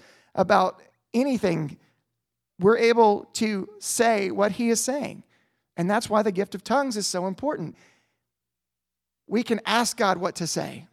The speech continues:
We have a promise that says if any of us lacks wisdom, we can ask him and he will not deny.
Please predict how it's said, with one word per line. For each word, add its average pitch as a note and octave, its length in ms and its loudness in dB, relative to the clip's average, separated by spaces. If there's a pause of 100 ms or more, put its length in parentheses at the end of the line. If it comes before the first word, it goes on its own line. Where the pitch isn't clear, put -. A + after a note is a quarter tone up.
We A#3 120 2
have C#4 100 8
a C4 80 6
promise A#3 440 2
that G3 80 -4
says F#3 200 -2
if E3+ 100 -4
any A3+ 180 0
of A3 100 0
us G3 120 -4
lacks F#3+ 280 -4
wisdom, F3 340 -2
we E3+ 80 -4
can F3 140 -8
ask G3+ 340 -4
him F#3 460 -2 (640)
and F#3+ 140 -2
he A3+ 140 2
will G3+ 320 4
not F3+ 280 -2
deny. F3 580 -4